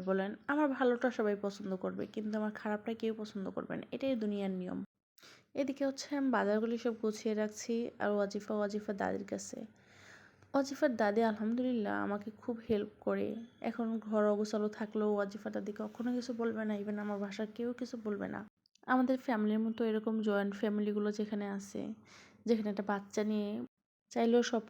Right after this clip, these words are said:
কাজ করতে পারি না, যেমন, যেমন এখন আমি রান্না বাড়া, even ঘরে অনেক কাজ করতে পারি না, কিন্তু এই ওয়াজিফার দাদি আলহামদুলিল্লাহ খুব ইজিলি এগুলো সলভ করে। উনি আমাকে অনেক হেল্প করে। আর এই হেল্পের কথা না আমি কখনো ভুলতে পারবো না। আসলে বিপদের সময় না কারো থেকে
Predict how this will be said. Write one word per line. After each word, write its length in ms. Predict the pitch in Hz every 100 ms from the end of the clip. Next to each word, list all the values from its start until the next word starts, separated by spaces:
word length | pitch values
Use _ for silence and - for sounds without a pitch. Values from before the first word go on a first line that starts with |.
| 226
কাজ 120 | 220 -
করতে 220 | 220 220 214
পারি 160 | 214 202
না, 60 | 202 220
যেমন, 200 | 254 285 277 240 233
যেমন 160 | 254 254
এখন 120 | 233 240
আমি 100 | 226 220
রান্না 220 | 208 208 208
বাড়া, 240 | 202 196 196 202 - - -
even 160 | 285 269 240
ঘরে 160 | 226 220
অনেক 160 | 214 226 226
কাজ 100 | 226 -
করতে 220 | 214 208 196
পারি 140 | 190
না, 100 | 190 190
কিন্তু 180 | 214 214
এই 100 | 214 202
ওয়াজিফার 420 | 202 202 208 214
দাদি 160 | 214 208 208
আলহামদুলিল্লাহ 540 | 196 208 220 226 240 247
খুব 120 | - 226 -
ইজিলি 380 | 220 220 247 240 247
এগুলো 220 | 233 226 233 -
সলভ 220 | 202 196 -
করে। 200 | 233 233 294 - - - - - -
উনি 120 | 269 269
আমাকে 180 | 214 214 208
অনেক 160 | 220 -
হেল্প 280 | - 214 202 -
করে। 180 | - 196 -
আর 60 | 233
এই 60 | 247
হেল্পের 280 | 247 214 226 226
কথা 140 | 233 262
না 40 | 240
আমি 100 | 202
কখনো 220 | 220 226 214
ভুলতে 180 | 196 196 185
পারবো 180 | 190 185
না। 40 | 190 220
আসলে 180 | 240 226
বিপদের 340 | 220 226 226 240
সময় 180 | 262 254
না 40 | 247 208
কারো 160 | 208 208
থেকে 140 | 233